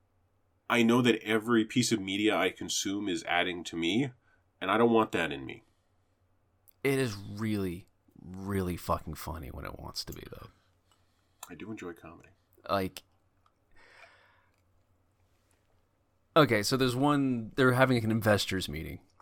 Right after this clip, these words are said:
Speaker 2: and the guy that's, like, kind of, like, being all smiley, like, "Okay, guys, you know, uh, they had to animate the, uh, the logo in the corner of the screen because our lo-, our viewers were so loyal, it was getting burned into televisions." <laughs>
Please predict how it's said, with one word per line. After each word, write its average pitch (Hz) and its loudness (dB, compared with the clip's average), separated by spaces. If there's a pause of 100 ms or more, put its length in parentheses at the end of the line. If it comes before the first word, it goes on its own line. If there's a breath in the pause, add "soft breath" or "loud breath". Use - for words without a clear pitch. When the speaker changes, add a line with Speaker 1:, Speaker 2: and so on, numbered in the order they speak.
(640)
Speaker 2:
and 95 0 (760)
the 127 0
guy 113 8
that's, 113 2
like, 107 -2
kind 120 4
of, 104 6
like, 104 2
being 107 2
all 107 4
smiley, 101 0 (120)
like, 117 0
"Okay, 139 0
guys, 139 -4 (500 loud breath)
you 139 6
know, 147 6
uh, 127 2 (180 loud breath)
they 139 4
had 185 6
to - -2
animate 151 0
the, 92 -2
uh, 82 -2
the 90 -6
logo 127 4
in 98 0
the - -4
corner 107 0
of 95 0
the 90 -6
screen 147 -4
because 107 -4 (140 loud breath)
our 131 2
lo-, 151 4
our 139 -2
viewers 147 4
were 120 -4
so 160 2
loyal, 147 2
it - 4
was 131 0
getting 131 2
burned 143 2
into 139 -6
televisions." 151 -4
<laughs> 110 -4